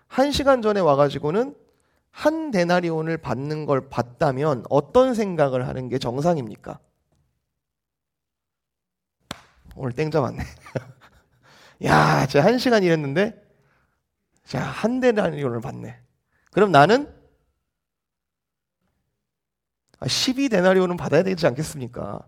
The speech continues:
야, 오늘 한 십이 일 동안 안 노-, 아,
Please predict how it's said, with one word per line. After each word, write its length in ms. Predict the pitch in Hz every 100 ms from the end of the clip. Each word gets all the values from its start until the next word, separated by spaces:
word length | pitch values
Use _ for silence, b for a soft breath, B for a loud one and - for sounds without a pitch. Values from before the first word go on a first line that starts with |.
| b b b b
야, 200 | 131 139
오늘 440 | 127 151 185 123 B B B
한 180 | - 202
십이 320 | - - 269 285
일 160 | 269
동안 200 | 233 226
안 300 | 147 135 180
노-, 180 | 214 214
아, 240 | - 101